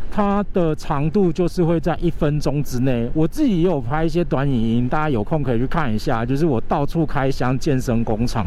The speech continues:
这样。那你在一分钟之内呢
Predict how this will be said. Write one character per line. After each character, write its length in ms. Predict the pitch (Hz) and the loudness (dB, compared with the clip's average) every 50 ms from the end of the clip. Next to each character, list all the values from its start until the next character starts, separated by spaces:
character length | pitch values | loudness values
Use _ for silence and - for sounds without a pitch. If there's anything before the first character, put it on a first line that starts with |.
| 90 | -2
这 100 | 90 113 | 0 0
样。 100 | 113 98 107 123 117 - - - - - - - - - - - - - - - - - | 0 0 0 -2 -2 0 -2 -2 -2 -2 -2 -2 -4 -2 -2 -2 0 0 0 0 0 2
那 120 | 247 285 | 2 2
你 100 | 285 233 | 2 2
在 220 | 175 - 220 214 190 | 0 0 -2 -2 0
一 100 | 226 233 | -2 -2
分 280 | - - 208 208 208 | 0 0 0 0 0
钟 200 | 180 214 202 208 | 0 0 0 0
之 140 | 202 - 196 | 0 0 0
内 220 | 190 202 214 196 175 | 0 2 2 2 0
呢 360 | 160 151 143 139 135 135 | 0 0 0 0 0 0